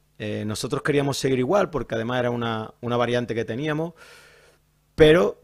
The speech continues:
creo que nos ha faltado contundencia, ¿no? El primer gol es un gol muy, muy, muy defendible, un centro lateral desde, desde muy lejos, el balón baja con nieve, nosotros con tres centrales,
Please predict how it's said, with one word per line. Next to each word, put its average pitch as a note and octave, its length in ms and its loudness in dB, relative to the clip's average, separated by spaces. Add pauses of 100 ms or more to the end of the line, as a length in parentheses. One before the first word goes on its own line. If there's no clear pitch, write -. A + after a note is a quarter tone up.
creo A#2 220 0
que A2 80 -4
nos G2 140 -6
ha - 20 -8
faltado G#2 480 -6
contundencia, A2+ 680 -6
¿no? A#2 360 -6
El F#2+ 220 -10
primer G#2 380 -4
gol G#2+ 140 0
es G2+ 60 -4
un G#2+ 120 -4
gol A2 180 0
muy, C3 260 0
muy, B2+ 200 0
muy A#2+ 200 -2
defendible, C#3+ 840 -4 (380)
un G#2 140 -8
centro A2 720 -2
lateral A2 720 -2
desde, A2 480 -2 (340)
desde G#2+ 380 -6
muy A#2 240 0
lejos, C#3 720 0
el C3+ 60 -8
balón A2+ 320 -6
baja G#2+ 280 -4
con A2 240 -6
nieve, C#3 380 -2
nosotros A2+ 360 -10
con G#2 160 -12
tres G#2+ 200 -10
centrales, C#3+ 840 2